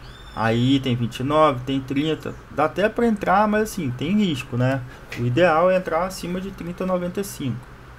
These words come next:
Aí sim, dá pra gente ir.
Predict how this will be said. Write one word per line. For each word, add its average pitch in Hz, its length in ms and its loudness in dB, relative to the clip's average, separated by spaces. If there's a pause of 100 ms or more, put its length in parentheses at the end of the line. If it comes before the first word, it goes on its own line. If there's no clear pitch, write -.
(400)
Aí 107 320 -4
sim, 185 340 -2 (680)
dá 104 100 -6
pra 110 200 -6
gente 123 280 -4
ir. 170 200 -4